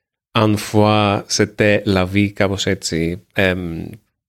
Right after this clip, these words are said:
ζητώ συγγνώμη για τα γαλλικά μου. Εμ, είναι απλά μαγικό.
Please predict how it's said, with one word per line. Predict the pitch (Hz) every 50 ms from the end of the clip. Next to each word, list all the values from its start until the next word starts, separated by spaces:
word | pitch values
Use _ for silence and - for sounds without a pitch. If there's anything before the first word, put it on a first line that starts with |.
| _ _ _ _ _
ζητώ | _ 104 101 104 98 98 87
συγγνώμη | - - 90 80 87 85 78 76
για | 82 80
τα | - 85
γαλλικά | 90 - 82 87 90 - 139 139
μου. | 117 104 117 170 - - - _ _ _ _ _ _ _ _ _ _ _ _ _ _ _ _ _ _ _ _ _ _
Εμ, | - 123 120 123 123 123 120 120 120 117 113 113 113 113 113 110 - _ _ _ _ _ _ _ _ _ _ _ _ _ _ _ _ _ _ _ _ _ _ _ _ _ _ _ _ _ _ _ _ - -
είναι | - 143 151 165 170 180 175
απλά | - 113 - - 131 139 139 - -
μαγικό. | 123 107 104 104 92 95 - - 98 113 147 165